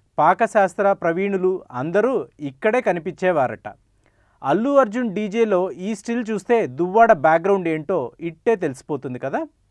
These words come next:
అలాగే వైజాగ్ వాసులు, వైజాగ్ను అభిమానించే చాలామంది దువ్వాడ గురించి చాలానే చెప్తారు. గాజువాక రెవెన్యూ మండల్లో వచ్చే ఈ దువ్వాడ చాలామంది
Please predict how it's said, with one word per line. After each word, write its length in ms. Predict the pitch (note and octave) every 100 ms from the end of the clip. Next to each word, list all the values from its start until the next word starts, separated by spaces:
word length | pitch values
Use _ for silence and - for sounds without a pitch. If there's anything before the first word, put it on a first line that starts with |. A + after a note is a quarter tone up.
| _ -
అలాగే 300 | F3 G#3+ A#3
వైజాగ్ 500 | D#3 E3 F3+ A#3 G#3
వాసులు, 500 | G#3 G3 G#3 C4+ A3+ C3
వైజాగ్ను 500 | D3+ G3 B3+ B3+ A#3
అభిమానించే 600 | E3 G#3+ A#3 A3 G3+ F#3
చాలామంది 640 | F3 F#3 A#3+ A#3+ A3 D#3 F3
దువ్వాడ 500 | C#3 D3 F#3+ A#3 A#3
గురించి 400 | F#3 F#3+ F3+ F#3+ D#3+
చాలానే 360 | D3 F3 G3
చెప్తారు. 520 | F#3+ C#3+ - A#2+ G2+ - _ _ _ _ _ A#2+
గాజువాక 500 | F3 A3+ B3 C4+ B3+
రెవెన్యూ 440 | B3+ F#3+ F#3 G#3 G#3+
మండల్లో 460 | F#3+ F3+ F#3 F#3+
వచ్చే 280 | E3+ C#3 D#3+
ఈ 180 | C3 E3+
దువ్వాడ 440 | D#3 E3+ G#3+ G3+ C3 C#3+ - _
చాలామంది 880 | D#3 D#3+ G#3+ A#3 A3+ G#3 G3+ F3+ F#3